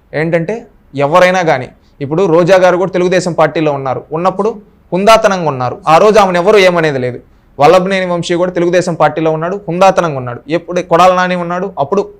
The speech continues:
హుందాతనంగా ఉన్నాడు. కానీ వీళ్ళు పార్టీలు ఎప్పుడైతే మారాలో వాళ్ళ ఏంటంటే వాళ్ళ బుద్ధులు కూడా మారాయి.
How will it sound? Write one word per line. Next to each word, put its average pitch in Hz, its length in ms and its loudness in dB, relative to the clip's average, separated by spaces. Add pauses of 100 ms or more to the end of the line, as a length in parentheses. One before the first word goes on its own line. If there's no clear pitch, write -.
(220)
హుందాతనంగా 185 420 2
ఉన్నాడు. 131 200 -8 (400)
కానీ 190 340 2 (100)
వీళ్ళు 180 180 2
పార్టీలు 196 440 2
ఎప్పుడైతే 185 320 0
మారాలో 151 460 -2 (100)
వాళ్ళ 156 280 2 (460)
ఏంటంటే 190 320 -2
వాళ్ళ 165 160 2
బుద్ధులు 165 360 4
కూడా 185 180 4
మారాయి. 123 280 -6